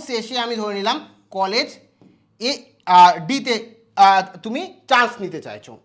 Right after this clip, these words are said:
এখানে কিন্তু এ, বি, সি কোনো র্যাঙ্কিং দিচ্ছি না, আমি একটা কলেজের নাম ধরেছি। তো সব থেকে টপ কলেজ তোমার ক্ষেত্রে, তোমার চোখে এবং তুমি ভর্তি হতে চাও সেটা হচ্ছে এই কলেজে,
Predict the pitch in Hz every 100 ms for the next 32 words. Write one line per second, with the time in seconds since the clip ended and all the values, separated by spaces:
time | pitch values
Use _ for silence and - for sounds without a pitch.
0 | - 196 269 277 277 269 262 262 254 294
1 | 277 285 233 226 226 294 269 277 - 330
2 | 349 320 262 240 269 214 208 190 147 107
3 | - _ _ - 226 240 240 - 294 349
4 | 330 - _ _ - 330 349 - 311 320
5 | 277 277 320 - 302 311 269 285 320 -
6 | 294 285 311 - - 214 262 277 311 269
7 | 269 269 294 285 285 294 294 240 262 254
8 | 294 240 240 247 247 277